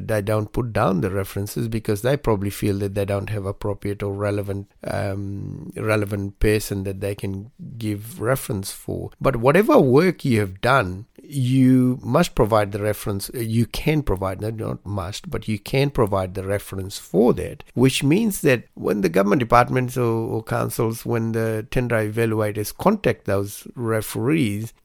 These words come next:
I mean, it's not necessarily that exact type of work that they have asked for is what will demonstrate your, your ability to do the work. But in a similar work that you have done, or a work that you have done that is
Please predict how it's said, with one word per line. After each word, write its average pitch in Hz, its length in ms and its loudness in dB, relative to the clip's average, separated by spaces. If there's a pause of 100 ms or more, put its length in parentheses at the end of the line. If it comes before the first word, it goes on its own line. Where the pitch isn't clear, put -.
I 160 60 2
mean, 160 120 4
it's - 200 0
not 208 300 4
necessarily 127 840 4
that 110 240 0 (140)
exact 110 580 0
type 117 300 2
of 98 160 -4
work 113 260 0
that 95 140 -8
they 131 180 2
have 110 160 -2
asked 107 340 0
for 104 440 0 (400)
is 110 220 2
what 110 280 2
will 113 160 2
demonstrate 104 720 -2
your, 104 180 -2 (120)
your 120 480 4
ability 101 560 -2
to 98 160 -8
do 101 140 -6
the 95 120 -4
work. 131 380 -2 (100)
But 170 160 2
in 214 220 0
a 202 80 4
similar 262 480 2
work 107 340 0
that - 220 -6
you 104 80 0
have 98 100 -6
done, 139 260 0 (260)
or 170 140 6
a 185 60 6
work 208 380 4
that - 220 0
you 139 80 6
have 107 120 0
done 131 260 2
that 135 140 2
is 127 300 -4